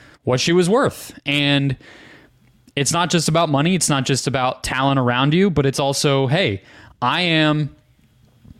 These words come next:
somebody that helped build this organization into what it is. Why have you guys not followed suit? And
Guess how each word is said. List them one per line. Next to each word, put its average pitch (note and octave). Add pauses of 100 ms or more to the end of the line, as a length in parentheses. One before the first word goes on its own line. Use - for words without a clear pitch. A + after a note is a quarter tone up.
(360)
somebody C3
that A#2 (300)
helped D#3
build D3+
this C#3+
organization C3+
into A#2+
what A#2+
it G#2+
is. G2+ (1300)
Why C3
have C3+
you C3
guys B2
not C#3
followed E3+
suit? B3 (300)
And C#3+